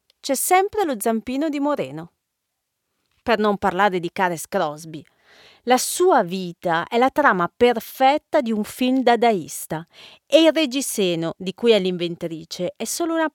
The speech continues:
piccola parentesi all'interno di una biografia straordinaria.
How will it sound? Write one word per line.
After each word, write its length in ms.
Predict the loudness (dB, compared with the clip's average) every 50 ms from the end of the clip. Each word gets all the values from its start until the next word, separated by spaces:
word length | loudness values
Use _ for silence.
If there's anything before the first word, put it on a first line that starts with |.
| _
piccola 520 | -4 -2 -2 -2 _ -4 -2 0 2 2 2
parentesi 640 | 2 0 0 0 0 -2 -2 -4 -4 -4 -2 0 -2
all'interno 720 | -2 0 -2 -4 -4 -4 0 2 2 2 2 0 -2 -4
di 100 | -4 -4
una 200 | -2 -2 -2 -2
biografia 920 | -2 0 2 2 2 2 0 0 0 0 -2 -4 -8 -2 0 0 0 0
straordinaria. 1200 | -2 -6 -8 -4 -2 2 2 2 2 2 0 -2 -4 -6 -6 -6 -6 -8 -12 -12 -10 -8 -10 -10